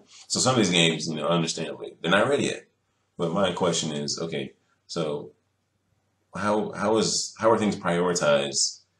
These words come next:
as far as the twenty fifteen release calendar? Because they didn't really have anything going on this, you know, second half of the year. And,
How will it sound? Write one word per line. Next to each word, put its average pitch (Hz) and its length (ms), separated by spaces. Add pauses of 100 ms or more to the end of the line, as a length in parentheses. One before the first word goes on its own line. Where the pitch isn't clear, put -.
(240)
as - 160
far 76 280
as 73 480
the 80 120
twenty 87 240
fifteen 85 400
release 71 300
calendar? 69 380
Because - 380
they - 100
didn't 147 200
really 110 160
have 92 240
anything 76 300
going 71 220
on 87 240
this, - 500
you 85 120
know, 76 100
second 87 260
half 82 180
of 80 80
the 80 60
year. 98 300 (560)
And, 76 460